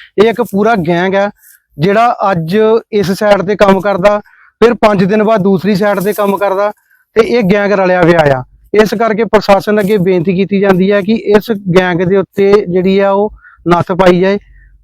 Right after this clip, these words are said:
ਤੇ ਤਾਂ ਜੋ ਇਹੋ ਜਿਹੇ ਅੱਗੇ ਚੋਰੀ ਦੀਆਂ ਵਾਰਦਾਤਾਂ ਜਿਹੜੀਆਂ ਘਟਣ।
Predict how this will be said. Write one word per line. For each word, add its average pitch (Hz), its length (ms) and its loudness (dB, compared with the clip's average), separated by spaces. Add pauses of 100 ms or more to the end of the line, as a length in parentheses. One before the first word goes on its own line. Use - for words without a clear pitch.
(140)
ਤੇ 190 180 2
ਤਾਂ 185 240 0
ਜੋ 202 180 2
ਇਹੋ 190 220 2
ਜਿਹੇ 196 120 0
ਅੱਗੇ 185 240 0
ਚੋਰੀ 180 240 0
ਦੀਆਂ 175 140 0
ਵਾਰਦਾਤਾਂ 165 440 2
ਜਿਹੜੀਆਂ 165 380 0
ਘਟਣ। 117 180 -4